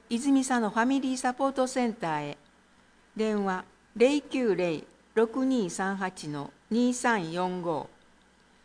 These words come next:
綿帽子子育て講座、ベビーマッサージ。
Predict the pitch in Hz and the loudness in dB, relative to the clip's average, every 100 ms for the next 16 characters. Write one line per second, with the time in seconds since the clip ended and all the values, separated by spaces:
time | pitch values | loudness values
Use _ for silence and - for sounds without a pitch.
0 | _ 254 240 262 269 254 233 196 185 208 | _ -2 2 2 4 2 0 -2 -4 -2
1 | 247 254 240 240 226 220 190 156 135 - | 0 0 0 0 0 0 0 -4 -10 -12
2 | _ 190 220 277 262 240 233 - 208 165 | _ 2 2 4 2 2 -2 0 0 0
3 | 143 | -4